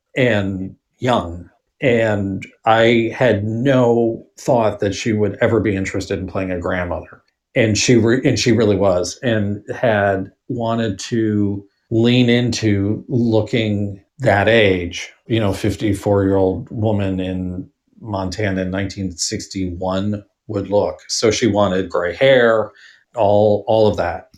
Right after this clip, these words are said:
And anyway, but I loved her, loved her take on the character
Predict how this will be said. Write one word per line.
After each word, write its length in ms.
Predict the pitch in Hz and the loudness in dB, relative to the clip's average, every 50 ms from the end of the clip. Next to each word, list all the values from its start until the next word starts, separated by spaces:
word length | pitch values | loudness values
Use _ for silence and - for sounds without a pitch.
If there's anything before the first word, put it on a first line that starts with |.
| - | -6
And 420 | - 113 110 107 104 95 98 104 - - 139 127 - - | -4 -2 -2 0 -2 -2 -4 -8 -12 -12 -12 -8 -2 0
anyway, 380 | 147 143 143 117 101 98 95 95 135 120 - | 2 4 4 4 4 2 2 2 0 0 2
but 220 | 143 120 104 - 151 135 127 135 131 - - | 2 2 2 0 -2 -2 -2 -2 -4 -2 2
I 80 | 127 120 | 2 4
loved 280 | 117 127 131 - - | 6 4 4 2 2
her, 380 | - 135 123 117 113 117 117 - 120 | 0 2 2 2 2 0 -2 -4 -6
loved 560 | 110 110 120 117 117 113 107 104 - - - - | -4 -2 0 2 2 0 0 -4 -6 -14 -16 -12
her 460 | 104 110 123 110 104 104 98 92 95 | -8 -6 -4 -2 0 -2 -2 -4 -6
take 400 | - - 139 120 120 113 110 - - - _ - | -4 0 0 2 2 0 -4 -10 -20 -20 _ -8
on 440 | 117 110 107 101 101 101 95 98 127 156 151 | -6 -6 -4 -4 -4 -6 -8 -8 -12 -14 -10
the 120 | - 117 98 | -6 -6 -6
character 720 | 80 - - 95 98 110 110 - 151 143 147 160 - | -6 -4 -4 -2 0 0 -2 -2 -2 -4 -4 -4 -10